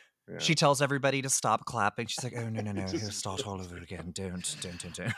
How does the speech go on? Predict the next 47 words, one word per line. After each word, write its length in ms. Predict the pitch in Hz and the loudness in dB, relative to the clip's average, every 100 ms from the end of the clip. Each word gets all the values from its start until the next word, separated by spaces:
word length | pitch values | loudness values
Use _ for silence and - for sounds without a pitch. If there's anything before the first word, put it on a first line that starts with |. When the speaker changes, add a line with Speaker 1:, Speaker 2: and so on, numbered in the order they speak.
| - - | 2 6
Speaker 1:
Yeah, 260 | - 107 | 6 6
and 140 | - 170 | 2 2
with 160 | 233 | 2
no 160 | 320 339 | 2 2
real 380 | 151 143 160 123 | 2 4 6 4
impetus, 720 | 127 151 110 - 87 87 - | 2 0 -2 -2 -4 -6 -6
like, 140 | 127 | -4
just 200 | - 170 | -2 -4
constantly 500 | - 139 131 131 107 | 0 0 0 -4 -2
annoyed 320 | 98 95 95 90 | -2 -2 -4 -6
at 100 | 87 | -10
the 100 | 87 | -10
fact. 300 | 92 87 104 | -6 -6 0
I 80 | 135 | 2
guess 260 | 185 208 | 4 0
perhaps 500 | - - 107 101 98 - | -2 2 6 6 2 -2
that 200 | 87 71 _ | -2 -4 _
he's 240 | 110 95 | -8 -6
somehow 260 | - 85 87 | -6 -6 -6
taking 340 | 85 87 90 82 | -4 -6 -6 -10
attention 420 | - 92 82 85 | -8 -8 -8 -10
away 240 | 80 87 | -8 -6
from 180 | 92 82 | -8 -8
her, 300 | 87 85 85 _ _ _ _ _ _ _ _ _ - | -6 -6 -6 _ _ _ _ _ _ _ _ _ 2
but, 160 | 120 139 | 4 6
or 140 | 127 | 4
she 140 | 147 | 4
just 220 | 131 156 120 | -2 -2 0
loves 180 | 107 | 0
the 80 | 104 | -2
bitch. 320 | 87 80 - | -4 -6 -10
I, 240 | - 113 110 | -8 -6 -4
I 80 | 123 | -4
can't 260 | 120 160 139 | -4 -6 -6
tell 180 | 101 80 | -6 -6
which, 200 | 78 - | -8 -14
but 100 | 98 | -16
that's 220 | 120 - 135 | -14 -8 -2
Speaker 2:
Yeah. 240 | 117 135 - 180 | 2 4 8 8
Speaker 1:
why 140 | 190 160 | 10 6
I 140 | 190 | 6
love 120 | 151 - | 2 0
the 60 | - | -6
character 320 | 95 87 - 85 | -2 -2 -2 -10
so 200 | - 82 | -8 -8
much. 280 | 80 80 | -10 -12
Speaker 2:
<laughs> 60 | - | -16